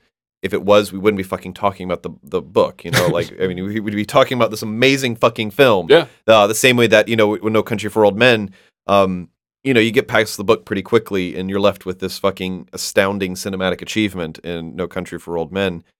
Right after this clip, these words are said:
Speaker 1: Um, but, <sighs> so, it's, it, I, it just, it, once again, I think just has to relay what someone brings to that, right? Like, when we watched it, you know, we were kind of, like, aware that, like,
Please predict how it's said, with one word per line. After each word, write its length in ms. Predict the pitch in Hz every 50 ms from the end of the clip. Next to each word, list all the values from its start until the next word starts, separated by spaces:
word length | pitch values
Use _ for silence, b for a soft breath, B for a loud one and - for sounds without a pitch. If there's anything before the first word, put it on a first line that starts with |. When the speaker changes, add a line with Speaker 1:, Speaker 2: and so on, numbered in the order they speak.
| _ _ _ _ _ _
Speaker 1:
Um, 420 | - 87 90 85 82 82 82 85 - _ _ _ -
but, 300 | 98 110 107 98 95 - _ _ _ _ _ _ _ _ _ _ _ _
<sighs> 60 | B B B B B B B _ _ _ _ _ _
so, 360 | - - 143 135 127 120 120 _ _ _ _ _ _ _ _ _ _ _ _ _ _ _ _ _ _ _ _ _ _ _ _ _ _ _ -
it's, 240 | 135 135 - - - _ B B B B B B B _ _ _ _ _ _ _ _ -
it, 120 | 131 143 131 120 - _
I, 60 | - 139
it 180 | 151 147 143 147
just, 260 | 175 175 92 - -
it, 220 | 120 131 123 - _ _ _ _ _
once 180 | - 196 202 -
again, 200 | 156 139 151 147
I 80 | 139 120
think 260 | - 143 135 123 -
just 240 | - 123 110 - -
has 260 | 120 123 120 120 -
to 120 | - 113
relay 440 | 98 98 101 113 107 107 110 110 110
what 300 | 107 98 104 104 - - _ _
someone 360 | - - 123 113 110 107 101 92
brings 380 | 98 98 101 104 107 101 -
to 220 | - - 120 117 113
that, 280 | 117 113 117 - - - _ _
right? 240 | - 107 107 110 -
Like, 260 | 98 101 95 90 - b b b b _
when 120 | - 104
we 80 | 117 123
watched 380 | 117 117 117 110 - - -
it, 140 | 107 107 -
you 80 | 101 104
know, 100 | 104 104
we 140 | 101 110 107
were 120 | 104 98
kind 180 | 98 - 117 104
of, 60 | 92
like, 220 | 98 98 95 - -
aware 320 | - 101 98 98 98 101 98
that, 140 | 95 95 -
like, 300 | 92 92 90 85 - -